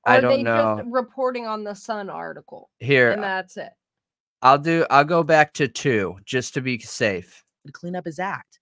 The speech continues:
Speaker 3: as he began to have an interest in criminology, a similar pathway for other family members who also studied forensics.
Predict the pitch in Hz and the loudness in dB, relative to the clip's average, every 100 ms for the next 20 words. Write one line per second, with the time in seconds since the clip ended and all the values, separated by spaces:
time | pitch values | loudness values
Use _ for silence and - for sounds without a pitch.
0 | _ _ 127 123 123 127 131 127 117 127 | _ _ -18 -14 -12 -10 -10 -10 -8 -8
1 | 117 139 156 147 139 127 - 151 139 143 | -10 -14 -14 -12 -12 -14 -12 -12 -8 -8
2 | 170 147 107 117 _ _ 131 240 254 240 | -6 -10 -12 -18 _ _ -12 -6 -4 -6
3 | - 151 175 135 120 127 135 120 113 147 | -6 -6 -6 -8 -10 -8 -8 -8 -10 -10
4 | 160 170 143 120 123 139 - - 170 190 | -10 -8 -10 -10 -10 -12 -14 -10 -10 -8
5 | 190 - 113 107 120 131 160 160 113 - | -12 -14 -14 -14 -14 -12 -10 -10 -12 -18
6 | - - | -20 -20